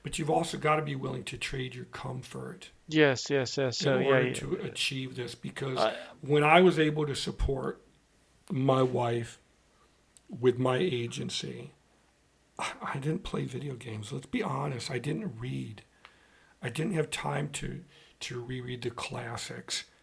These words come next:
Speaker 2: Yes.
Speaker 1: It was about hustling and having workshops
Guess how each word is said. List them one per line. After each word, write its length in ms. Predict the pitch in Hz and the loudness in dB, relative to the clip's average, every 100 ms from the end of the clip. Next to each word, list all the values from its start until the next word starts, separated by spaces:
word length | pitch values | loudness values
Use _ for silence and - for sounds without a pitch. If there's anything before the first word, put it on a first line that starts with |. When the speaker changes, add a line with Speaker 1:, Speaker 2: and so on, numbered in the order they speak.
| _ - | _ 4
Speaker 2:
Yes. 240 | 135 - | 4 6
Speaker 1:
It 60 | 131 | 2
was 160 | 123 | 0
about 380 | 143 117 147 143 | -4 2 2 2
hustling 840 | - 143 147 - 156 123 117 127 - - - - - | 0 0 0 0 0 0 -4 -6 -10 -16 -18 -18 -10
and 240 | - 127 120 | -4 -2 -2
having 440 | 131 135 139 127 | 0 0 0 -2
workshops 840 | 131 147 - 143 127 123 - - | -4 -4 -4 -4 -4 -6 -4 -4